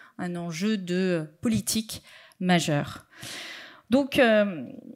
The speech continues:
remettre l'industrie, euh, au, au goût du jour et en faire un combat, euh, c'est une façon aussi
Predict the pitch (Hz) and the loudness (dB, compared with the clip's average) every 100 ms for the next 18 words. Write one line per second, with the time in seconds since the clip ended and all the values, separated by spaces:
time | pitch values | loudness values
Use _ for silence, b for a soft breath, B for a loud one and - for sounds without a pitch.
0 | - - 208 262 277 294 294 254 226 220 | -20 -10 2 6 8 6 2 0 2 0
1 | 226 - - 254 220 185 175 - 220 196 | 0 0 4 6 8 6 4 2 0 0
2 | - 220 180 190 202 214 320 285 - 214 | 2 0 2 0 2 4 4 4 2 4
3 | 196 202 - 247 208 202 - 202 233 302 | 4 4 4 6 4 2 0 4 4 4
4 | - B B B B B - 208 190 - | -4 B B B B B 2 4 6 2
5 | - - - 240 - 226 208 202 - 269 | 0 -2 0 0 0 -2 2 2 2 -2
6 | 240 _ 226 - - 269 - - | -4 _ 0 2 2 2 0 -4